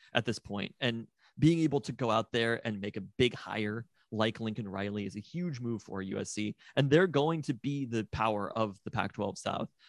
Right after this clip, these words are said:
And hopefully with Kalen DeBoer and Oregon as well, U W and Oregon are going to be the powers of the Pac-twelve North. And I, I think ultimately, if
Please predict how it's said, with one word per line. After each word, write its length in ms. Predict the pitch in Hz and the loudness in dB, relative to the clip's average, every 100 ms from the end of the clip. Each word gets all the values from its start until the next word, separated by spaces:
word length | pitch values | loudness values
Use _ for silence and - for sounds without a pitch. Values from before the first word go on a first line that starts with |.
| - 120 | -8 2
And 80 | |
hopefully 520 | 131 147 139 127 117 110 _ _ | 2 2 0 0 0 -2 _ _
with 400 | 165 110 131 139 | -10 0 2 2
Kalen 260 | - 139 131 | -2 -6 -6
DeBoer 520 | 120 101 101 98 98 - _ _ _ _ _ _ _ _ | -6 -4 -2 -2 -4 -8 _ _ _ _ _ _ _ _
and 360 | 131 117 117 113 | 4 4 2 -4
Oregon 480 | 151 117 104 95 101 123 | -2 0 0 -2 -6 -8
as 120 | 113 | -4
well, 400 | 107 104 98 110 _ _ _ | 0 0 0 -6 _ _ _
U 220 | 123 147 | -2 2
W 320 | 143 123 110 - | 6 6 6 2
and 140 | 135 | 0
Oregon 340 | 127 143 127 | 2 2 4
are 60 | 113 | 0
going 240 | 110 117 | 0 0
to 60 | 120 | -2
be 260 | 117 113 113 | -2 -4 -4
the 120 | 117 | -4
powers 380 | - 120 123 113 | -2 0 0 -2
of 80 | |
the 80 | 113 | -4
Pac-twelve 460 | 120 120 - 123 110 | -2 -2 -2 -4 -4
North. 260 | - - - _ - - - _ | -6 -8 -16 _ -20 -20 -20 _
And 340 | 110 104 104 - - - | 2 4 2 -6 -8 -6
I, 80 | 110 | -4
I 140 | - 123 | 0 0
think 220 | 143 120 - | 2 -4 -4
ultimately, 640 | 107 127 123 120 120 123 - - | -6 -6 -6 -6 -6 -8 -12 -8
if 160 | 143 | -8